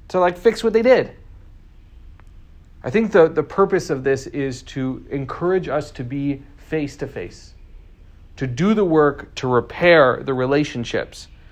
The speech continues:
even as something as stealing the value of a pruta, something so small.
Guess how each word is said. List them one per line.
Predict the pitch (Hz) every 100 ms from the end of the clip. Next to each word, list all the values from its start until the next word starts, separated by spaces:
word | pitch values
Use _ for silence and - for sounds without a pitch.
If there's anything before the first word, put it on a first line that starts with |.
| - -
even | 185 196 196
as | 160
something | - 151 135 123
as | 123 120
stealing | - 156 143 120 110 113 113 - - - - -
the | 127
value | 117 110 107
of | 104 107
a |
pruta, | 101 113 - -
something | - 107 98
so | 95 95
small. | - - -